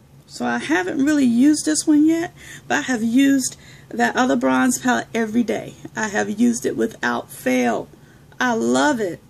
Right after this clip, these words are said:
Okay, yeah, you can see it if you put enough, but let me kind of blend it in.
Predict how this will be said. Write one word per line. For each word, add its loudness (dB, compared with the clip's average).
Okay, -8
yeah, -6
you -4
can -4
see -2
it -4
if -12
you -10
put -2
enough, -8
but -8
let 0
me 2
kind -8
of -12
blend -2
it -4
in. -4